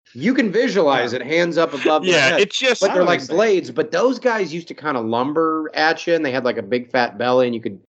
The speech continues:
Speaker 1: and, and those arms are made to be, like, lopped off, and then they throw their
Speaker 3: Yeah.
Speaker 1: head at you. But, like, these dudes would fucking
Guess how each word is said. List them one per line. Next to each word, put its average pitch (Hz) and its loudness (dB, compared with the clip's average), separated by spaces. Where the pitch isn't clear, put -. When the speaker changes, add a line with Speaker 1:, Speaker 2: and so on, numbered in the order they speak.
Speaker 1:
and, 160 4
and 165 0
those 165 0
arms 202 0
are 165 2
made 143 0
to 139 -4
be, 120 -6
like, 107 -6
lopped 120 0
off, 123 2
and 117 -8
then 113 -4
they 113 -4
throw 113 0
their 107 0
Speaker 3:
Yeah. 104 -4
Speaker 1:
head 107 -4
at 104 -8
you. 107 -6
But, 139 2
like, 151 2
these 240 2
dudes 262 2
would 135 4
fucking 135 0